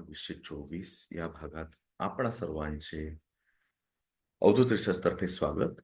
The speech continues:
आज ज्यांचा वाढदिवस आहे, त्यांना वाढदिवसाच्या हार्दिक शुभेच्छा. आज ज्यांचा लग्नाचा वाढदिवस आहे, त्यांना लग्नाच्या वाढदिवसाच्या मनःपूर्वक शुभेच्छा. तुमची जोडी शिवपार्वतीच्या कृपेने सदैव सलामत राहो. आज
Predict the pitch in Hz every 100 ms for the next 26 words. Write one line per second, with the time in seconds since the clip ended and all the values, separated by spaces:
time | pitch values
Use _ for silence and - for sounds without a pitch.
0 | _ _ _ - 120 135 131 123 92 87
1 | 104 - 123 110 123 123 120 110 107 90
2 | 87 90 90 - 98 80 76 78 87 95
3 | 95 95 98 98 101 104 - - 98 104
4 | 101 101 87 87 92 104 95 92 98 98
5 | 98 101 101 101 95 82 80 80 92 85
6 | 82 90 90 90 87 82 87 90 90 90
7 | - 90 92 92 95 95 92 92 92 90
8 | 85 87 101 - - - - - 101 101
9 | 98 92 90 90 90 87 90 92 90 90
10 | 90 90 90 80 82 85 92 92 104 113
11 | 113 - _ - - - - _ _ _
12 | - - 117 127 -